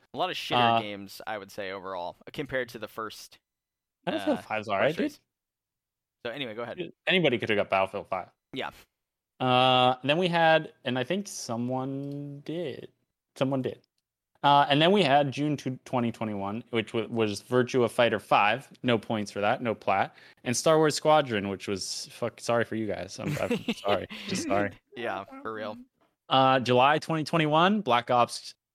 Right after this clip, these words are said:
Speaker 2: four, which was another sorry, and W W E two K Battlegrounds, which no had, had no plat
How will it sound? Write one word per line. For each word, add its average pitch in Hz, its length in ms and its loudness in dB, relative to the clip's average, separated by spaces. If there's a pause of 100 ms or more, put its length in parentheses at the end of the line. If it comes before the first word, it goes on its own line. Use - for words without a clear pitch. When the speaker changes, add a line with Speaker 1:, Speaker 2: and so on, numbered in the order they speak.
(120)
Speaker 2:
four, 143 460 6
which 117 220 -4
was 110 140 -4
another 110 360 0
sorry, 139 680 2
and 113 580 -2
W 117 260 0
W 113 300 2
E 117 220 -2
two 110 160 -10
K 104 140 -2
Battlegrounds, 104 480 4
which 98 200 -8
no 98 160 -4
had, 98 280 -6 (320)
had 120 180 0
no 110 220 0
plat 170 360 2